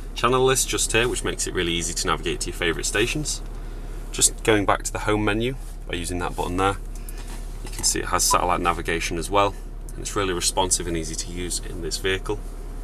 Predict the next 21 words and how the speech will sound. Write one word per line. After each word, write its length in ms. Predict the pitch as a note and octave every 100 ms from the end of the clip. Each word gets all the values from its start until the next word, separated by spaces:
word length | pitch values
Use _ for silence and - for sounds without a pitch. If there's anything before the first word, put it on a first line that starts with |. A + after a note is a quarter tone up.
| - - - - - - -
You 60 | -
can 100 | B2
also 220 | A#2+ A2+
jump 300 | G#2+ B2 -
to 100 | -
that 180 | B2+ C3+ - - -
by 140 | - -
pressing 320 | - - F2+
the 80 | F2+
nav 240 | F2 -
button 200 | - E2+
here, 260 | G#2+ A2+ A#2 - - - - - - -
but 80 | -
the 60 | C3
next 180 | C#3+
button 220 | - C#3 B2
I'll 80 |
show 140 | A2+ B2
you 100 | A2+
is 180 | G2+ -
home, 400 | - A2+ D#3+